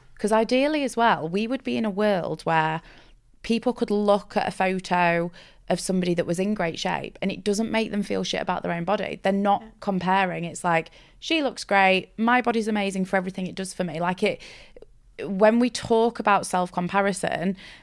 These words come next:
Speaker 1: ideally one of my aims is to get all of my clients to a place where they could look at anybody, any photo and not feel shit about themselves because of the shape
Speaker 2: Yeah.
Speaker 1: somebody else is in.
Speaker 2: Yeah.
Speaker 1: Um, but obviously that comes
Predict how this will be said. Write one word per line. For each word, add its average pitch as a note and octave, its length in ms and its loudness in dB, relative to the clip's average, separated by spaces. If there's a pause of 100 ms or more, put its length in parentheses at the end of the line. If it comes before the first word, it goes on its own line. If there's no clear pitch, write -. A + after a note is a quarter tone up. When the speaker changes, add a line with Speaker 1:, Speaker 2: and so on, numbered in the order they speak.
(120)
Speaker 1:
ideally G3 680 2
one F3+ 200 0
of F3 120 -2
my F#3+ 280 2
aims E3+ 340 -2
is F3+ 100 -10
to - 100 -10
get F3+ 140 -4
all F#3 200 4
of F#3 80 -4
my F3 140 -2
clients G3 400 -4
to F3+ 100 -6
a E3+ 60 -4
place E3+ 340 -4
where E3 300 2 (380)
they G3 160 2
could - 160 -8
look F3+ 180 -4
at E3+ 300 2
anybody, F3+ 760 2
any G3 200 -2
photo F3 760 -2
and F#3 220 2
not F3+ 320 0
feel E3 580 -2 (240)
shit - 240 -2
about - 260 -4
themselves D#3+ 600 0
because F3 300 0
of E3 100 -8
the E3 80 -2
shape D#3+ 420 -2 (220)
Speaker 2:
Yeah. G3 140 -10
Speaker 1:
somebody E3+ 260 -2
else E3 240 -8
is E3 100 -10
in. F3+ 360 -4 (100)
Speaker 2:
Yeah. G#3 220 -10 (300)
Speaker 1:
Um, E3 680 0 (420)
but - 80 -4
obviously F3 280 -4
that - 220 -8
comes D#3+ 500 -4